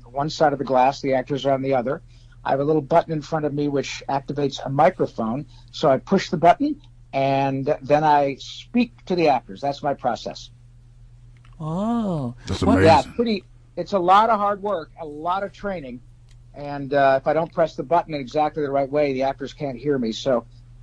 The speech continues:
Speaker 2: Does
Speaker 1: uh,
Speaker 2: it, does the button
Speaker 1: I'm
Speaker 2: explode?
Speaker 1: No, it, it doesn't
Speaker 2: No?
Speaker 1: explode. If it does, then I'm, I'm hooked up to the wrong, uh, piece of hardware.
Speaker 3: Well, that, that's amazing. Well, uh,
Speaker 1: Isn't that something?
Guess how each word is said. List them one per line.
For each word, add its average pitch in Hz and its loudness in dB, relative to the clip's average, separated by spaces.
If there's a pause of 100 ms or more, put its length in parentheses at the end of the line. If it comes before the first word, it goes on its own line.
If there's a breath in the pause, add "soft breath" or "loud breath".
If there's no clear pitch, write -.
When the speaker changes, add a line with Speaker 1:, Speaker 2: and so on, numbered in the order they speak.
(180)
Speaker 2:
Does 175 -2
Speaker 1:
uh, 156 4
Speaker 2:
it, 196 -8
does 185 -4
the 190 -6
button 214 -2
Speaker 1:
I'm - -
Speaker 2:
explode? 196 -2 (960)
Speaker 1:
No, 180 6
it, 151 -12
it 180 -4
doesn't - 0
Speaker 2:
No? 180 2
Speaker 1:
explode. 175 0
If 160 -4
it 160 -6
does, 175 2
then 170 -6
I'm, 165 -8
I'm 165 -6
hooked 175 -8
up 165 -8
to 160 -6
the 151 -2
wrong, 143 0 (240)
uh, 143 -8
piece 151 -6
of 131 -2
hardware. 123 0 (160)
Speaker 3:
Well, 87 -6 (220)
that, 98 0
that's 110 2
amazing. 92 0 (440 loud breath)
Well, 123 6
uh, 123 6
Speaker 1:
Isn't - 6
that 175 6
something? 180 0